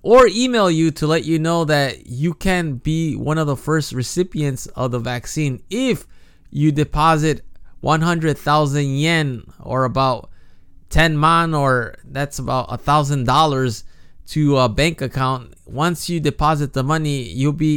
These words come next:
in line, front line, to get this vaccine. So this is going on right now, and they are targeting the senior citizens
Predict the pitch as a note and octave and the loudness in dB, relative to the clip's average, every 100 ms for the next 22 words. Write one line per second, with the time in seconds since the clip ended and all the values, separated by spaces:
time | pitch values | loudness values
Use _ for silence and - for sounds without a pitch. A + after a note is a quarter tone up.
0 | A2 C3 B2 C#3+ D#3 C3+ G#2+ C#3+ D#3 C3 | 0 -2 0 0 0 -2 -2 0 0 0
1 | C3+ D3 C#3+ B2 C3 B2 C3+ - C#3 B2+ | 0 0 -2 -4 -6 -4 -6 -4 -4 -2
2 | - - - - A#2+ A#2+ A#2+ - - F3 | -4 -6 -10 -14 -10 -6 -6 -8 -6 -4
3 | E3 B2 - - - - - C#3 C#3 F3 | -2 -4 -10 -20 -20 -20 -4 -2 0 0
4 | F#3 C#3 C#3+ D#3+ E3 D#3+ D3+ C#3 D3 A#2+ | 0 -2 0 0 0 0 0 0 -2 -2
5 | C3 E3 D#3+ C3+ C3 D3 C3+ - D3+ D#3 | -2 0 0 0 0 0 0 -2 0 0
6 | C#3+ C#3+ C3 - A#2+ B2+ - E3 E3+ C#3+ | 0 -2 -4 -4 -4 -2 -2 -2 0 0
7 | - G#3+ G#3+ E3 D#3 B2 | 2 4 4 2 -2 -2